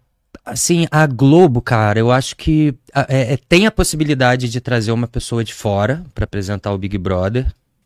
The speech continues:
que eles chegaram a cogitar essa possibilidade, se não for uma mulher, pode ser um bom nome de fora,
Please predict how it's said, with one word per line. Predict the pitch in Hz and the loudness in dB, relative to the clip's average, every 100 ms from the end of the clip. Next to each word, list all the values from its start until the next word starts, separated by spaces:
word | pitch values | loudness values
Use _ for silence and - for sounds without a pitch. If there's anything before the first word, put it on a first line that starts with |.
| _ | _
que | - | -12
eles | 95 92 | -8 -6
chegaram | - 101 107 123 | -4 0 0 0
a | |
cogitar | 120 113 101 - 107 | -2 -4 -6 -4 -4
essa | 101 110 98 | -4 -8 -8
possibilidade, | 107 - 104 92 92 92 - | -10 -10 -10 -8 -6 -6 -6
se | 104 | -8
não | 98 | -8
for | - 104 | -8 -6
uma | 104 110 | -2 -2
mulher, | 110 110 101 101 92 - _ | -2 -2 -2 -2 -6 -12 _
pode | - 98 - | -14 -14 -10
ser | 104 | -8
um | 104 | -6
bom | 101 107 | -4 -2
nome | 107 101 101 | -2 -2 -4
de | - | -8
fora, | - 101 95 110 143 | -6 -2 0 0 -2